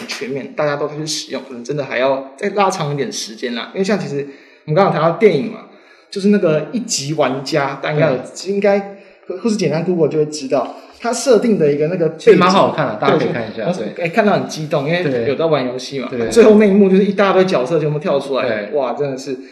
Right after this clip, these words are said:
Speaker 1: 它的设定的时间大概在二零四五年，
Speaker 2: 对。
Speaker 1: 就距离现在，哎，大概二十五年，所以其实，哎，好像确实，哎，这个设定的时间其实算是我觉得还蛮不错了。其实可能真的未来有时候，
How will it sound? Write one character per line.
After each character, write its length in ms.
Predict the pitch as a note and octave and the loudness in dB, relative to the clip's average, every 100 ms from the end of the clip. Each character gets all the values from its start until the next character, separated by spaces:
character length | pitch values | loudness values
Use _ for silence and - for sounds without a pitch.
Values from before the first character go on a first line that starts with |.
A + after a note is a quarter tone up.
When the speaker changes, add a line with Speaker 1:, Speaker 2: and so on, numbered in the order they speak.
| - | -12
Speaker 1:
它 140 | - A#3+ | -2 2
的 80 | A3 | 4
设 180 | A#3+ | 6
定 120 | A3 F#3+ | 6 4
的 60 | |
时 180 | - D#3 | 2 -2
间 160 | D3+ E3+ | -2 0
大 120 | E3+ | 0
概 80 | E3 | -2
在 120 | E3+ | 0
二 120 | G3 | 0
零 160 | C#3+ C#3+ | 2 -2
四 240 | - G#3 | -2 -2
五 140 | C3 | 0
年， 200 | A#2+ G#2 - - | -2 -4 -8 -8
Speaker 2:
对。 280 | B2 F#2+ - - | -6 -6 -10 -2
Speaker 1:
就 80 | G3+ | 0
距 200 | A3+ G3 | 2 0
离 60 | |
现 260 | E3 G3+ D3 | 2 0 0
在， 320 | E3 G#2+ - - _ - | -2 -4 -8 -18 _ -6
哎， 120 | F#3 | -4
大 120 | G3 | 2
概 120 | G3+ G3 | 2 4
二 120 | A3 | 4
十 320 | F#3 - C#3 D#3 | 2 0 -4 -4
五 200 | D3+ A#2+ | -4 -4
年， 220 | A#2 G#2 - - _ _ | -6 -8 -14 -20 _ _
所 80 | B3 | -8
以 40 | |
其 100 | A3 | -6
实， 180 | D#3+ E3+ | -6 -2
哎， 120 | B3+ C#4 - | -2 -2 -4
好 120 | C#3+ | -2
像 360 | C3+ A3 G#3 F#3+ | 0 0 -2 -4
确 160 | - G#3+ | -2 -2
实， 180 | D3 D#3+ | -2 -8
哎， 80 | D#3+ | -10
这 80 | G#3 | -2
个 100 | F#3+ | -2
设 200 | G3 G3 | 2 2
定 80 | F#3 | 2
的 60 | |
时 140 | - C#3+ | -4 -6
间 180 | E3 | -6
其 200 | D#3+ C3+ | -6 -10
实 60 | B2 | -8
算 180 | F3 C#3 | -6 -6
是 240 | D#3 C#3+ | -8 -8
我 80 | A#2+ | -8
觉 100 | B2+ | -6
得 220 | A#2+ A#2 - - - - | -4 -4 -8 -20 -20 -4
还 140 | D3 D3+ E3+ | 0 0 0
蛮 200 | D#3+ D#3+ | 0 0
不 80 | |
错 320 | E3 - A3 C#3+ | -4 2 4 4
了。 100 | - | 0
其 180 | G3 | -4
实 60 | G3 - - | -6 -10 -10
可 100 | E3 | -6
能 100 | C#3+ | -2
真 100 | G#3 | 2
的 80 | G3 | 4
未 100 | F#3 | 4
来 120 | D3+ | 2
有 160 | C#3 B2 | -2 -4
时 180 | - | -2
候， 240 | C#3+ C#3 | -2 -2